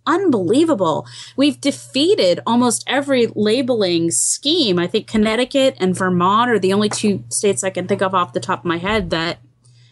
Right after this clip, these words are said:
that have actually passed. In Connecticut, they can't use it until every state around them is also anti-G M O. So Vermont is really the only place,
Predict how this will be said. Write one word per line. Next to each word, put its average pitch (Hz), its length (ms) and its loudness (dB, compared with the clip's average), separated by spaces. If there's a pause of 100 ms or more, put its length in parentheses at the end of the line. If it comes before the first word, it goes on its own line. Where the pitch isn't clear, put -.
(240)
that 190 180 0
have 185 200 -2
actually 180 380 -2
passed. 254 480 -2
In 185 100 -6
Connecticut, 208 680 0 (140)
they 196 140 -2
can't - 280 -6
use 226 300 0
it 190 100 0
until 185 320 -6
every 202 320 0
state 202 280 0
around 185 500 0
them 160 460 -2 (260)
is 196 160 0
also 185 400 -2
anti-G 180 460 -2
M 170 160 0
O. 254 260 0 (240)
So - 160 -2
Vermont 226 480 2
is 220 160 2
really 208 220 0
the 190 160 -4
only 208 280 0
place, 185 840 -4